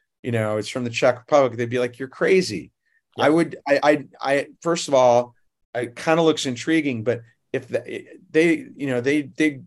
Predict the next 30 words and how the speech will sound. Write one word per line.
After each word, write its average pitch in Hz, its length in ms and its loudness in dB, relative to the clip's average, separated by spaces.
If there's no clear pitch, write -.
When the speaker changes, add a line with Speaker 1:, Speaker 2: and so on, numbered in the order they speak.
Speaker 1:
they, 147 220 0
you 151 200 0
know, 127 140 -2
they 147 80 -2
brew 170 220 -2
beer 180 260 4
there. 104 380 0
They 123 160 -6
don't 151 200 -2
make 117 220 -4
wine. 110 480 -6
They're 131 160 -4
known 143 260 -4
for - 120 -8
that. 156 280 4
And, 123 120 -4
like, 117 200 -4
but 135 80 0
if 139 80 -4
this 143 180 -2
was 131 140 -10
nine 143 240 0
ninety-nine, 139 580 -2
maybe 131 280 0
I'd 120 120 0
take 117 220 -4
a 113 40 -20
flyer 127 380 -2
on 87 120 -10
it. - 60 -20